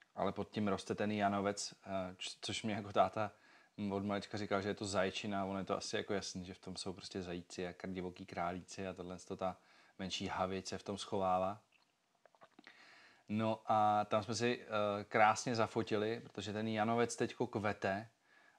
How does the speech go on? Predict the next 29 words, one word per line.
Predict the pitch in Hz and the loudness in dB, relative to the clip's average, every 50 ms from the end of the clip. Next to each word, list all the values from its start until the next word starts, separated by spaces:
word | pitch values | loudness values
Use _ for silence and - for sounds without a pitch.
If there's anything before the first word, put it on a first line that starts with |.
| _ _ - | _ _ -6
a | - 92 | -4 -4
ve | 98 98 | -4 -4
spojení | - - - - 110 110 113 113 117 117 117 113 117 - _ _ _ - | -6 -6 -2 0 0 2 2 2 0 0 0 -2 -4 -6 _ _ _ -10
vlastně | 98 92 - - 98 | -8 -8 -6 -8 -8
s | - - - - - - - | -8 -6 -6 -6 -6 -6 -4
tím, | - 117 110 110 107 107 107 - - | 0 0 0 2 0 -2 -4 -6 -8
s | - - | -8 -4
tím | - 117 107 | -2 -2 0
podrostem | - 113 107 95 117 120 117 117 - - - 113 110 113 110 107 110 - _ _ _ | 2 2 2 4 4 4 4 2 0 0 2 2 2 2 -2 -4 -8 -12 _ _ _
toho | - 104 101 104 | -6 -4 -2 -2
březového | 101 95 107 101 101 107 104 107 104 104 104 104 | 0 0 0 0 0 0 0 0 -2 -2 -2 -2
háje | 98 95 92 95 95 95 95 92 90 | -2 -2 -2 -4 -4 -4 -6 -6 -6
a | 98 92 | -6 -8
ve | 95 92 | -8 -8
spojení | - - 107 101 101 98 | -8 -6 -4 -4 -4 -4
s | - - | -6 -4
těma | - 110 107 | -4 -2 -2
břízkama, | 101 98 92 101 95 - - - 104 101 104 101 104 - _ _ _ _ - - - - - _ _ _ _ _ | -2 -4 -6 -8 -10 -8 -4 -4 -2 0 0 -2 -4 -6 _ _ _ _ -20 -20 -20 -20 -20 _ _ _ _ _
eh, | - - - - - - - - - - - - 104 101 | -18 -16 -14 -14 -12 -12 -12 -12 -12 -12 -12 -14 -14 -14
se | - - 98 | -12 -8 -4
tam | 104 104 104 98 | -4 -4 -2 -2
krásně | - 117 113 107 107 107 104 101 98 - - 104 98 | 2 4 6 8 8 8 6 6 4 0 -6 -6 -6
fotilo. | - 101 95 - 101 101 | -6 -6 -6 -4 -2 0
Já | 98 95 92 | 0 -2 -2
jsem | - 107 | -4 -6
si | 98 - | -8 -6
to | 110 | -6
fakt | 95 - 110 - | -4 -6 -6 -4
užíval. | 110 104 95 95 101 95 95 92 95 95 | -4 -6 -4 -4 -4 -2 -2 -2 -4 -4